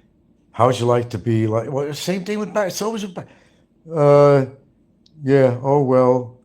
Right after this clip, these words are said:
uh, oh, well, uh, look, look, look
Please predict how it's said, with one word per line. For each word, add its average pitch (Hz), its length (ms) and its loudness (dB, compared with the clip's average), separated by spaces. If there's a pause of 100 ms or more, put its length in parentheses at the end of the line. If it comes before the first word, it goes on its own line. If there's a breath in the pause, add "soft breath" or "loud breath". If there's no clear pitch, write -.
(140)
uh, 117 420 -2 (1000)
oh, 131 180 0
well, 120 640 0 (1040)
uh, 123 180 -2
look, 135 380 2
look, 123 280 -4
look 123 360 -4